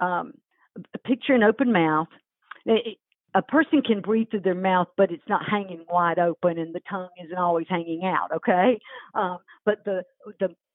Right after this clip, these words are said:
tongue is allowed, when it's on the bottom, it's allowed to get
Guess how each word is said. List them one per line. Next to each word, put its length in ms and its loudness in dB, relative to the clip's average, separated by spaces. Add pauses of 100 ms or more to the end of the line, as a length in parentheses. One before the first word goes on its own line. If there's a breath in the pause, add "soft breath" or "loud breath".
tongue 480 -6
is 160 -6
allowed, 540 0
when 160 -10
it's 120 -14
on 140 -6
the 80 -6
bottom, 440 -4
it's 180 -10
allowed 540 -6
to 140 -20
get 180 -6